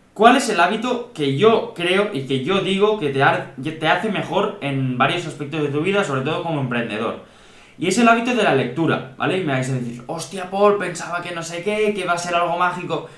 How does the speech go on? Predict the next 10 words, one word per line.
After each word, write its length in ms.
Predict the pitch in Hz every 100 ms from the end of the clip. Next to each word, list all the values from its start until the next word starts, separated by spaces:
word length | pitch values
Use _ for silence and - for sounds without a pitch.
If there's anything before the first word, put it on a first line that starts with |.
| -
No, 400 | 156 190 - - - - -
simplemente 880 | - 220 254 254 254 277 262 - - - - - _ _ _ _ -
es, 480 | 220 240 - - _ -
digamos, 460 | 160 185 220 214
el 120 | 185 156
hábito 540 | 214 247 277 285 - - - - -
que 180 | 175
yo 300 | 180 226 - 160
encuentro 800 | 151 143 196 190 170 131 - - _
genial 640 | - 151 139 170 226 233